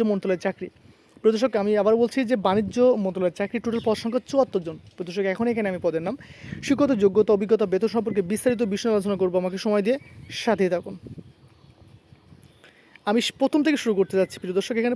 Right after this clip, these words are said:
প্রথম চাকরি শুরু করতে যাচ্ছি। দেখেন প্রথমে যে পদটা বলা হয়েছে এখানে আমার, প্রিয় দর্শক, এখানে প্রথম পদের নাম ষাট লিপিকার কাম কম্পিউটার অপারেটর। প্রিয় দর্শক, এই পদে আপনাকে প্রতি মাসে বেতন দেবে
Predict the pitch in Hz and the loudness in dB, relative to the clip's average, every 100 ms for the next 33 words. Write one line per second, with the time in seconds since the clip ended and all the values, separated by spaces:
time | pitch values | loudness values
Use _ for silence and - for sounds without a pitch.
0 | 240 233 262 262 226 226 220 220 214 - | 0 0 0 -2 -4 -4 -2 0 0 0
1 | 196 214 220 233 277 269 247 208 185 180 | -2 -2 -2 -2 0 0 2 0 2 0
2 | 180 175 185 180 180 180 269 _ - - | 2 0 -2 -4 -4 -4 -6 _ -20 -20
3 | - - 247 254 285 277 269 262 247 220 | -18 -4 -2 0 0 0 0 -2 2 2
4 | 202 185 247 - _ _ _ _ _ _ | 2 0 -2 -6 _ _ _ _ _ _
5 | _ _ - 269 254 233 233 247 233 214 | _ _ 0 0 2 0 4 2 4 0
6 | 202 190 190 202 196 196 202 202 196 208 | 0 -2 0 -2 0 -2 -2 -2 -2 2
7 | 214 208 196 196 190 214 - - 247 233 | 2 4 2 2 2 -4 -4 -2 -2 0
8 | 233 208 202 190 | 0 0 0 2